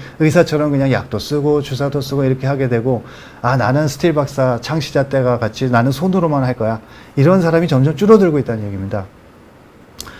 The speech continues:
그래서, 에, 요즘은 디오들 중에도 특히 저를 가르쳐 주신 그 디오 선생님도, 어,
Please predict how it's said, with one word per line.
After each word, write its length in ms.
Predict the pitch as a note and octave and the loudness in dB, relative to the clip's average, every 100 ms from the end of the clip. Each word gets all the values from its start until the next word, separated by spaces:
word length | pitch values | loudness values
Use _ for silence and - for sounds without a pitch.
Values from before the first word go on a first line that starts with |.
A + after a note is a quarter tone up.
| - - | -20 -4
그래서, 580 | C3 C3+ C3 D3+ A#2 - - | 4 4 6 2 2 -4 -4
에, 580 | A2 G#2+ G#2+ G#2 G2+ F#2+ | 0 2 0 -2 -6 -2
요즘은 400 | A#2+ C3 C#3 D3 | 2 4 4 0
디오들 360 | B2+ C3 C3+ B2+ | 2 4 4 2
중에도 480 | A#2+ A#2 A2+ G#2+ F#2+ - - - - | 2 0 0 -4 -6 -16 -20 -14 -4
특히 180 | C#3+ | -2
저를 240 | C3+ C3 C#3+ | 2 4 6
가르쳐 300 | C3+ B2+ C3 | 4 2 -2
주신 300 | A#2 C3 B2 | -2 -4 -2
그 220 | A#2+ A2+ | -2 -4
디오 220 | A#2+ A#2+ | 0 0
선생님도, 680 | A2+ A2+ A2+ G#2+ G#2 B2 C3+ - - - - - | 0 -2 -2 -4 -2 -2 -2 -8 -20 -20 -20 -8
어, 420 | G2+ G2 F#2+ F#2+ | -6 -4 -6 -10